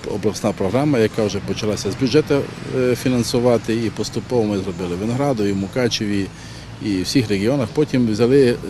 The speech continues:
е, тактику таку, щоби гірські, гірська місцевість, Рахово, Міжгір'я,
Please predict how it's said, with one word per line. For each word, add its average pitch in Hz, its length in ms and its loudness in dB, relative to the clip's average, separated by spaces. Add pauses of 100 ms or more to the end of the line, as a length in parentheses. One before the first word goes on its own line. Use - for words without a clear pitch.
е, 101 300 2
тактику 120 420 -2
таку, 117 280 -2
щоби 113 440 0 (540)
гірські, 113 440 4
гірська 120 360 2
місцевість, 95 600 0
Рахово, 110 440 0
Міжгір'я, 101 540 2